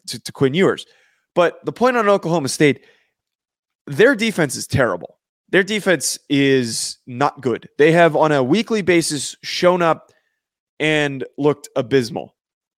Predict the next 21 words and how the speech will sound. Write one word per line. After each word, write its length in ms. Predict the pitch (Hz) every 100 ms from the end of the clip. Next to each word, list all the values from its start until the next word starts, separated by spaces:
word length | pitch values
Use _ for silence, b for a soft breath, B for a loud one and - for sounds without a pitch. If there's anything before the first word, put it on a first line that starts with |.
| _ -
After 400 | 156 208 214 202
losing 640 | 185 180 151 151 143 131 - _ _ _ _ _ _ _
their 240 | 117 147 151
defensive 440 | 165 175 160 151
coordinator 380 | 226 226 196 151
last 220 | 143 127
season 280 | 123 120 151
to 360 | - 139 135 131
Ohio 280 | 135 147 139
State, 320 | 135 165 135
who 320 | 127 131 117 - -
their 240 | 135 226
defense 360 | 254 233 165 -
looks 200 | 131 -
fantastic. 880 | - 143 82 - 156 135 - 76 - _ _ _ _ _ _ _ _ _ _ _ _ _ _ _ _ -
Absolutely 440 | 180 - 160 135
fantastic. 600 | 131 117 127 208 - - _ _ _ _ _ _ _ _ _ _ _ _ _ _ _ _ _ _ _ _ _ _ _ _ _ _ -
Oklahoma 420 | 196 208 208 175
State 240 | - 170 151
has 260 | 135 -
consistently 800 | - 143 - 139 - 131 123 110